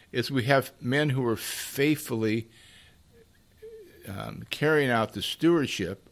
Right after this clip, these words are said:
of the mystery of God in Christ that were revealed to them. And they, and we just simply don't need anything more. This, uh, the, the gospel, <laughs> as is presented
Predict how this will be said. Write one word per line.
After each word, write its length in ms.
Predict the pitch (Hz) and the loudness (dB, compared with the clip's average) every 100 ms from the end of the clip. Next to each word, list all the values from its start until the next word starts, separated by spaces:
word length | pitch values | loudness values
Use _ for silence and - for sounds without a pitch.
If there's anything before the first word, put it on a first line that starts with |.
| _ | _
of 140 | - 107 | -4 0
the 120 | 107 | 2
mystery 600 | 107 131 165 - 127 104 | 2 2 0 0 -2 -2
of 220 | 113 101 | -4 -4
God 340 | 107 117 104 104 | 2 4 4 2
in 160 | 107 | -4
Christ 500 | 98 135 123 101 - | -2 2 4 4 0
that 140 | 117 101 | -4 -2
were 120 | 101 | -2
revealed 540 | 110 101 107 107 95 | -2 0 0 0 -2
to 100 | - | -8
them. 200 | 69 - - _ - - _ - - _ _ _ - - - - - - | -10 -12 -18 _ -20 -20 _ -20 -20 _ _ _ -20 -20 -20 -20 -20 -10
And 160 | - 113 | -4 2
they, 260 | 113 113 113 - - | 2 2 -4 -18 -6
and 220 | 117 117 | -4 -2
we 120 | 123 123 | -2 2
just 380 | 135 185 - | 6 6 6
simply 400 | - 202 202 127 | 0 0 0 -2
don't 340 | 107 143 160 - | 4 4 4 2
need 720 | 127 131 170 208 127 123 131 - - - - | 0 4 4 6 6 4 -2 -10 -20 -20 -2
anything 600 | 147 175 175 - 135 135 | 2 4 2 2 2 2
more. 600 | 127 135 190 196 104 - - - - - | 2 2 4 4 2 -2 -12 -20 -20 -6
This, 240 | 120 117 - | -2 0 0
uh, 100 | 117 - | -2 -4
the, 280 | 113 110 - | -2 -2 -2
the 180 | 107 107 | -6 -6
gospel, 720 | - 131 185 180 202 208 202 143 - - - | 4 8 8 6 0 0 2 2 2 -4 -18
<laughs> 360 | - - - | -18 -18 0
as 220 | 127 120 | 4 6
is 140 | 113 - | 4 -2
presented 960 | - 113 113 120 147 180 190 196 196 | -2 0 0 2 4 4 6 4 4